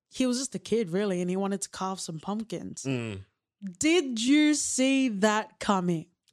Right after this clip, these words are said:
Speaker 1: Where we have the scene, 'cause we're focusing on this specific story, right? He keeps talking about wanting to carve the pumpkins, and it feels very innocent, aside from the fact that the dad is out burying another kid,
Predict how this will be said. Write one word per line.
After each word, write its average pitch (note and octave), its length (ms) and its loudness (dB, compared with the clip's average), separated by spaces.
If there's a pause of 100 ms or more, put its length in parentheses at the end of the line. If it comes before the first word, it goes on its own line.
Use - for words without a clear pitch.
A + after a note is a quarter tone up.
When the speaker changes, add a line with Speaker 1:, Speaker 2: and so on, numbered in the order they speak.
(440)
Speaker 1:
Where A#3 240 2
we A3+ 140 2
have C4+ 500 0
the B3+ 100 6
scene, G3 400 2
'cause G#3 180 0
we're A3+ 100 4
focusing B3 440 -2
on F#3+ 120 0
this F#3+ 120 0
specific F3 460 -6
story, E3+ 440 -6
right? F#3 300 -6 (1080)
He C4 280 -2
keeps E4 340 -2
talking C4 380 2
about G3+ 360 -2
wanting G3 640 0
to F3 560 -4
carve G3 380 -2
the F#3+ 80 -2
pumpkins, F3 680 -4
and F#3+ 180 -4
it F#3 80 -4
feels C#4 320 0
very A#3 280 2
innocent, G#3 440 -2
aside G3+ 320 -2
from G3+ 140 0
the F#3+ 60 2
fact F#3 220 -2
that F#3 140 -2
the F3+ 100 0
dad F3+ 260 -2
is F3 160 0
out F3+ 280 -4
burying F3+ 440 0
another E3+ 340 -2
kid, F3 360 -4